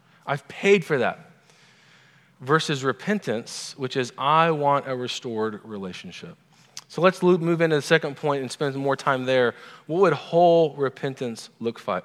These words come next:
look like? In other words, what are you sorry for, right?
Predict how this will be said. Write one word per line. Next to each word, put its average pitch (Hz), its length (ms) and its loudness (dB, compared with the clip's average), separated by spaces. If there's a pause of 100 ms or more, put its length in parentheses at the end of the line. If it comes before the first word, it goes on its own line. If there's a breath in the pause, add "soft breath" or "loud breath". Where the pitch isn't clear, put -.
(100)
look 120 180 -6
like? 92 280 -6 (320 loud breath)
In 147 40 0
other 180 140 4
words, 151 280 0 (160)
what 190 180 4
are 220 40 8
you 160 260 0
sorry 131 440 4
for, 107 400 -10 (320)
right? 123 260 -2